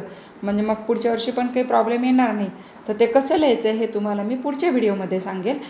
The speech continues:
म्हणून मी म्हटलं की आता मी इथेच थांबते. पुढच्या व्हिडिओमध्ये तुम्हाला कसं लिहायचं, काय लिहायचं ते दा-, दाखवेल. परत अजून एक दोन उदाहरणं देईन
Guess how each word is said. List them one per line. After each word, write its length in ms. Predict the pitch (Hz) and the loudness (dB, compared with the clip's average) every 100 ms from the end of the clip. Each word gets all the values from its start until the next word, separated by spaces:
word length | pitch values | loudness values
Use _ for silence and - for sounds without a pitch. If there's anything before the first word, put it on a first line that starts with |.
| - - 214 | -18 -8 0
म्हणून 220 | 247 285 | 2 4
मी 120 | 277 | 4
म्हटलं 320 | 247 - 196 | 4 2 0
की 140 | 202 196 | 2 0
आता 180 | - | 0
मी 140 | 208 214 | -2 -2
इथेच 280 | 220 240 247 | -4 -4 -4
थांबते. 380 | 220 208 320 - - - - | -4 -4 -6 -8 -16 -10 -4
पुढच्या 260 | 214 226 | 2 4
व्हिडिओमध्ये 480 | 226 220 214 208 208 | 6 4 4 0 -2
तुम्हाला 220 | 214 208 | -2 -4
कसं 260 | 208 214 247 | -4 -4 -2
लिहायचं, 320 | 233 226 214 | -2 -2 -2
काय 220 | 208 208 | 0 0
लिहायचं 380 | 202 196 190 185 | 0 -2 -4 -4
ते 120 | 196 | -2
दा-, 320 | 180 190 - | -2 -2 -2
दाखवेल. 440 | 190 196 226 240 254 | 0 2 0 -2 -2
परत 220 | 226 240 | -4 -2
अजून 260 | 226 208 208 | -2 -4 -6
एक 140 | 196 | -4
दोन 140 | 208 | -6
उदाहरणं 360 | 196 208 214 240 | -2 -2 -2 0
देईन 300 | 226 269 | 2 2